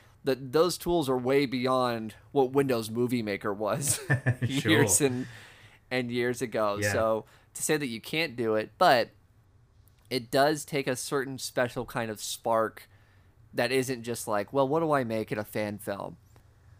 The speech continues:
Speaker 1: Well, I can never make Superman or Spider-Man or Iron Man or Green Lantern because of the endless amounts of special effects and all these things and blah, blah, blah. I buy a Batman costume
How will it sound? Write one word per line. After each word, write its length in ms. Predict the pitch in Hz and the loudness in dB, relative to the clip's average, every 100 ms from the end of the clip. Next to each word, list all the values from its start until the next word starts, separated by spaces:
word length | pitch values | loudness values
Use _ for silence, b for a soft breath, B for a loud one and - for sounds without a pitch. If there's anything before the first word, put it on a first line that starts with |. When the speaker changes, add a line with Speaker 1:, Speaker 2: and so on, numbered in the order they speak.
| b | b
Speaker 1:
Well, 160 | 143 147 | 0 2
I 100 | 151 | 2
can 200 | 147 170 | 0 -2
never 240 | 175 175 185 | -2 -2 -2
make 420 | 175 165 - - | -2 -4 -6 -14
Superman 1040 | - - 131 - 113 110 104 107 107 107 - | -8 -2 -2 -2 -6 -4 -2 -2 -4 -6 -10
or 80 | 120 | -12
Spider-Man 1120 | - 113 110 107 104 107 107 104 104 104 104 - | -6 2 2 2 -2 -2 -4 -2 -2 -4 -6 -8
or 160 | 110 - | -6 -2
Iron 360 | 110 107 104 | 0 -2 -4
Man 400 | 101 101 104 98 | -4 -2 -2 -4
or 40 | 92 | -6
Green 300 | 117 120 113 | -6 -6 -4
Lantern 500 | 101 101 101 104 98 | -4 -4 -6 -8 -6
because 380 | 104 120 107 | -4 -2 -2
of 240 | 110 101 - B B B | -4 -8 -14 B B B
the 160 | 127 151 | -6 -2
endless 380 | 147 139 135 | -2 0 -4
amounts 380 | 135 120 117 98 | -4 -2 -2 -4
of 80 | 107 | -12
special 380 | - 107 107 101 | -2 -2 -2 -6
effects 500 | - 127 120 - - | -2 2 2 0 -8
and 100 | 107 | -8
all 140 | 110 | -6
these 200 | 107 101 | -6 -8
things 320 | - 110 104 98 | -6 -6 -6 -12
and 80 | |
blah, 160 | 92 98 | -8 -6
blah, 120 | 95 | -6
blah. 320 | 90 98 95 - b b b b b _ - - _ _ - - | -4 -2 -2 -4 b b b b b _ -20 -20 _ _ -20 0
I 80 | - | 2
buy 140 | 196 117 | 4 4
a 80 | |
Batman 420 | 101 131 180 131 107 | 6 6 6 2 0
costume 720 | 110 104 - 101 92 123 | -2 -2 -6 -6 -6 -10